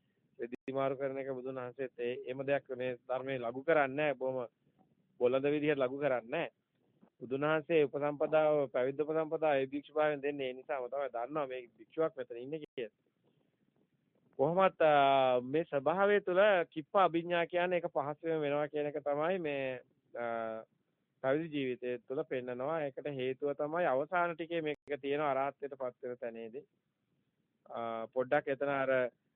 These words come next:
ගැඹුරු තැනක් ඒක. ඒක නිසා තමයි ද-, ප-, සබ්බාස සූත්‍රයේ තන්ත්‍රයටම භාවනා පහතබ්බා කියලා තියෙන්නේ. අන්තිම ටික තියෙන්නේ. ඒ කියන්නේ අරහත්ත්වයට පත් වෙන තැන. එතන ටිකක් තියෙනවා සමාධිමත් ස්වභාවයක්. ඒ සමාධිය කියනකොට ඒක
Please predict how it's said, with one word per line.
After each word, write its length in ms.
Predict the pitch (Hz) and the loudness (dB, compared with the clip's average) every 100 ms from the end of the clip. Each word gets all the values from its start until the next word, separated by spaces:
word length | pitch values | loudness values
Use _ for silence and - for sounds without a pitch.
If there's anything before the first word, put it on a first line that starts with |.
| _ _ | _ _
ගැඹුරු 300 | 120 123 151 | -4 -2 0
තැනක් 380 | 151 139 143 - | 2 2 0 -2
ඒක. 240 | 135 123 | -4 -2
ඒක 240 | 135 139 131 | -2 -2 -2
නිසා 280 | 143 143 139 | -6 -4 -2
තමයි 260 | 139 156 | 0 0
ද-, 220 | 139 127 | 2 0
ප-, 200 | 127 127 | -2 -6
සබ්බාස 380 | 135 131 131 147 156 | -4 -2 0 2 0
සූත්‍රයේ 380 | 143 156 147 165 | -2 -2 0 0
තන්ත්‍රයටම 520 | 139 131 139 151 151 | 2 -2 -2 -2 0
භාවනා 480 | 143 143 147 147 139 | 2 4 2 0 -2
පහතබ්බා 600 | - 139 139 139 131 135 | -4 -4 -2 -4 -4 -6
කියලා 220 | 131 131 123 | -4 -6 -4
තියෙන්නේ. 360 | 139 139 123 | -2 -2 -4
අන්තිම 260 | 120 139 160 | -8 -2 -2
ටික 220 | 147 120 | -2 -6
තියෙන්නේ. 420 | 113 113 107 _ _ _ _ _ _ | -8 -12 -14 _ _ _ _ _ _
ඒ 60 | 127 | -2
කියන්නේ 220 | 139 131 | 2 4
අරහත්ත්වයට 640 | 123 139 143 156 - 143 | 2 0 0 -2 -2 -2
පත් 200 | 135 127 | -2 -2
වෙන 180 | 131 123 | -4 -4
තැන. 180 | 117 110 139 _ _ _ _ _ _ _ _ | -4 -6 -10 _ _ _ _ _ _ _ _
එතන 240 | - 151 | -2 0
ටිකක් 260 | 151 151 165 | 2 0 0
තියෙනවා 420 | - 147 156 185 | 0 2 4 2
සමාධිමත් 720 | 175 - 135 147 165 170 170 - | 2 -4 -2 2 4 4 2 0
ස්වභාවයක්. 640 | 143 147 147 123 156 156 | -2 2 4 4 2 2
ඒ 80 | 156 | -4
සමාධිය 640 | 135 131 139 151 151 180 | -4 -4 -2 -2 0 0
කියනකොට 520 | 156 147 147 156 165 | 0 0 0 -2 0
ඒක 300 | 190 165 151 | 2 2 2